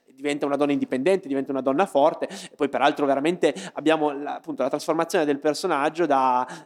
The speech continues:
eh, da, da, da impiegata a pi-, a spia super, super sexy e super,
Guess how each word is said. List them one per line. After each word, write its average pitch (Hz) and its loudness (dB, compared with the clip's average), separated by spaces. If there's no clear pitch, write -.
eh, 117 -16
da, 123 -16
da, 143 -6
da 151 -2
impiegata 160 0
a 139 0
pi-, - -18
a 135 -4
spia 147 0
super, 151 0
super 170 -2
sexy - -2
e 139 -6
super, 143 2